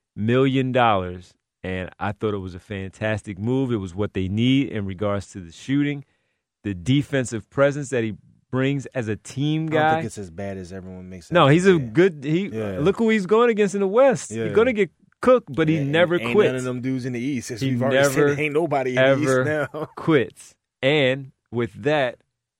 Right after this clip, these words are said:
Speaker 1: he's also that veteran that they could also help in the, the, use in the locker room. He's a tough, fierce, fiery guy.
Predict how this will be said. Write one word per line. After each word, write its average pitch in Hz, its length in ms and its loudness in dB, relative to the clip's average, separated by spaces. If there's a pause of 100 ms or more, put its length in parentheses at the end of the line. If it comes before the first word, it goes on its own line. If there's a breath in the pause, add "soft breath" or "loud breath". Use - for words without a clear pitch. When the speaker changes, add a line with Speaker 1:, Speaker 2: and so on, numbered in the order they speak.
(260)
Speaker 1:
he's 101 160 -14
also 123 300 -12
that 127 160 -6
veteran 107 440 -4
that 92 140 -10
they 98 120 -10
could 101 160 -10
also 101 380 -10
help 101 240 -12 (240)
in 98 80 -14
the, 90 160 -16 (100)
the, 90 160 -20 (440)
use 101 240 -14
in 92 80 -16
the 90 60 -18
locker 92 340 -8
room. 78 160 -20
He's 82 180 -20
a 67 60 -20 (100)
tough, - 340 -4 (300)
fierce, 117 240 -6
fiery 110 560 -4
guy. 110 400 -8